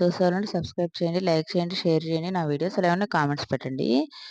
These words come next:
ముందుగా అందరికీ మొదటి శ్రావణ శుక్రవార శుభాకాంక్షలండి. ఆ, అయితే ఇప్పుడు ఈ మార్నింగ్ ఏంటంటే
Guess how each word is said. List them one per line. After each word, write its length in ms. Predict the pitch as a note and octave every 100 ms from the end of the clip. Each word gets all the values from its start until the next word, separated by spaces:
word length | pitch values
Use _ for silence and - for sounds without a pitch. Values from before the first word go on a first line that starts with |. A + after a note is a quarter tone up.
| - - _ F3+
ముందుగా 420 | F3+ F#3 F#3+ F#3+
అందరికీ 720 | E3 D#3+ E3+ F3 F#3 A3+ C#4+
మొదటి 400 | A3 F3+ G3 A3+
శ్రావణ 400 | - F3+ F3 F#3
శుక్రవార 520 | F3+ - E3 D#3+ F3
శుభాకాంక్షలండి. 1080 | F#3+ E3 E3 E3+ D#3+ - - E3+ E3 D#3+ A3 D#4+ A4+ A4 _ - - - - -
ఆ, 80 | F#3 E3+ E3+ E3+
అయితే 280 | E3+ E3+ -
ఇప్పుడు 320 | - - E3+ E3 D#3+
ఈ 140 | D#3+ D#3+
మార్నింగ్ 460 | D#3 D#3 D#3+ D#3+
ఏంటంటే 500 | D#3+ D#3 E3 E3 A#3+